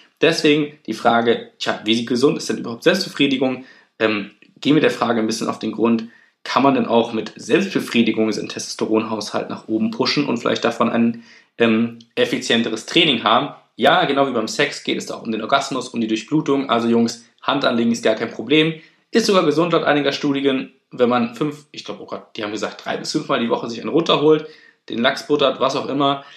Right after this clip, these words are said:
Ähm, fand ich ein bisschen viel, muss ich sagen. <laughs> Aber scheint wohl, äh, gang und gäbe zu sein. Keine Ahnung, wer hier die Eier hat, kann ja mal sagen, wie oft ihr auch nicht rumspielt.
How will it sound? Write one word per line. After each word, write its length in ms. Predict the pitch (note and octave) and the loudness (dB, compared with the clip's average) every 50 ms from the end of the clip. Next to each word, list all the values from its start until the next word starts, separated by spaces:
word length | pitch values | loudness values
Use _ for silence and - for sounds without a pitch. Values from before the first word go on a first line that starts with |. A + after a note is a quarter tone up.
| - - _ _ - | -20 -20 _ _ -2
Ähm, 460 | - B2 A#2 A#2 A#2 A#2 A2+ A#2 - _ _ _ _ _ _ _ _ | 0 2 2 2 2 -2 -4 -8 -14 _ _ _ _ _ _ _ _
fand 280 | _ - - E3+ A#3+ A#3 | _ 0 0 0 2 2
ich 60 | G#3 | 2
ein 80 | F#3+ G3 | 2 2
bisschen 220 | G3 F#3+ E3+ D3 | 2 2 0 -2
viel, 220 | - - G3 A#3 | -2 -2 -2 -2
muss 180 | A#3 A#3+ A#3+ - | -2 -2 -4 -4
ich 100 | B3+ - | -4 -4
sagen. 340 | - C4 C3 - - A#3 - - - - - - - | -4 -4 -4 -4 -6 -4 -2 -2 -2 -2 -4 -10 -16
<laughs> 320 | - - - _ _ _ - | -20 -20 -20 _ _ _ 0
Aber 300 | C3 C#3+ D#3+ E3 D#3 C#3 | 2 4 4 4 4 2
scheint 400 | - - - C3+ D3+ D#3 C#3 C#3 | 2 2 2 2 2 2 2 4
wohl, 260 | C#3 C#3 C3+ C3 B2 - | 4 4 4 4 2 2
äh, 160 | B2 A#2+ A#2 | 2 2 4
gang 240 | A#2+ B2 C#3 C3+ B2 | 4 2 2 2 0
und 80 | A#2 | -2
gäbe 180 | C3+ D3 D#3+ D#3 | -2 -2 -2 -2
zu 140 | - - C3+ | -4 -6 -2
sein. 260 | C3+ C3 C3 B2+ B2 | 0 2 2 2 0
Keine 260 | B2 B2 A#2+ A#2 A2 | 0 0 0 2 2
Ahnung, 280 | A#2+ B2+ B2+ B2 B2 A#2 | 0 0 0 0 0 2
wer 100 | A#2 A2 | 2 2
hier 140 | A#2 G#2+ | 2 0
die 120 | A2+ A#2 - | -4 -4 -4
Eier 180 | B2 A#2+ A#2+ | -2 0 0
hat, 140 | A#2 A2 - | 0 -2 -4
kann 120 | - A2+ A2 | -6 -4 -4
ja 60 | G#2+ | -2
mal 140 | G#2 G#2 G2+ | -2 -2 0
sagen, 280 | A2 A2 A2 A2 A2 - _ _ _ _ | 2 0 0 0 -4 -10 _ _ _ _
wie 160 | - G#2+ A2+ | -4 -2 0
oft 260 | A#2+ A#2+ - - - | 0 0 -2 -2 0
ihr 120 | C#3+ C#3 C3 | 2 2 4
auch 40 | A#2+ | 2
nicht 160 | A2+ A2+ A2+ | 0 -2 0
rumspielt. 580 | C3 E3 E3+ - - D3+ C#3+ C#3 D3 C#3 - | 0 0 0 -2 -2 2 4 4 4 4 0